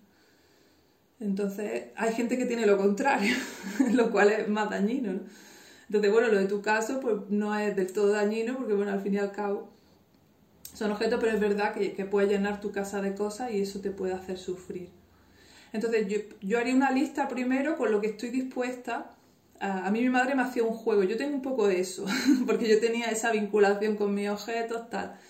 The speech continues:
Mi madre me hacía un trabajo de niña que odiaba en ese momento, pero con el tiempo lo he agradecido, ¿no? Y es que yo tenía una especie de cajón desastre, ¿no? Donde ahí metía yo todas mis cosas, Y cada cierto tiempo ella me obligaba a, a quedarme con la mitad de las cosas.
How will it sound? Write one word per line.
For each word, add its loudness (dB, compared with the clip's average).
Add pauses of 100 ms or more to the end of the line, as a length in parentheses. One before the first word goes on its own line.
(480)
Mi 0
madre 2
me 0
hacía -2
un 0
trabajo 0
de 0
niña -2
que -2 (600)
odiaba 2
en 0
ese -2
momento, 2
pero 4
con 2
el -2
tiempo 0
lo 2
he 2
agradecido, 0
¿no? -10 (200)
Y -2
es 0
que -6
yo 0
tenía 0
una 0
especie 0
de 4
cajón -2
desastre, -2
¿no? -2
Donde -2
ahí 2
metía 0
yo 4
todas -2
mis -4
cosas, -8 (360)
Y -2
cada 0
cierto -2
tiempo 0
ella 2
me 0
obligaba 0
a, 0
a -2
quedarme -2
con 4
la 2
mitad 0
de -2
las -2
cosas. -12